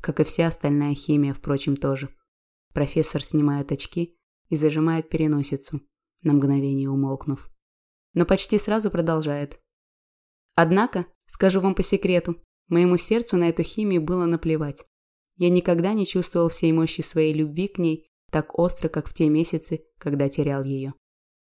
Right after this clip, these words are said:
Но так и скажите мне, при чем тут аминокислоты, феромоны? Вы видели когда-нибудь, Лурдес, как выглядит умирающий от рака человек?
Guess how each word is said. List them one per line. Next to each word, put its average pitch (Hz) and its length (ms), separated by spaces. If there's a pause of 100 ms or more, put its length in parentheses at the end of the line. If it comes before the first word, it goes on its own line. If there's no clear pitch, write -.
(120)
Но 190 120
так 202 160
и 202 60
скажите 208 440
мне, 156 300 (260)
при 170 140
чем 208 240
тут 196 180
аминокислоты, 175 840 (420)
феромоны? 156 600 (420)
Вы 170 140
видели 247 280
когда-нибудь, 160 760
Лурдес, 151 500 (240)
как 151 200
выглядит 165 440
умирающий 156 520
от 151 200
рака 147 220
человек? 139 500